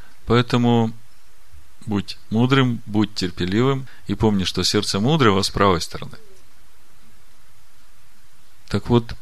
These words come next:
э, начинается глава с обетов и с того, что если ты говоришь слово, то ты должен обдумать, прежде чем его говорить.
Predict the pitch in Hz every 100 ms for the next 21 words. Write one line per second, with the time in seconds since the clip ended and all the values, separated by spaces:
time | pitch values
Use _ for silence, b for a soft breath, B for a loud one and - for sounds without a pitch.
0 | - - 92 87 87 92 101 107 113 101
1 | 98 98 98 98 90 95 101 143 151 131
2 | 117 110 104 101 98 - - - 98 104
3 | 120 117 - 92 87 85 90 - - -
4 | - - - - - - - - - 101
5 | - 92 90 95 98 98 - - 135 139
6 | 110 98 - 113 117 - - - - -
7 | - - 101 98 98 101 101 113 92 -
8 | 90 92 - 92 90 87 92 92 87 -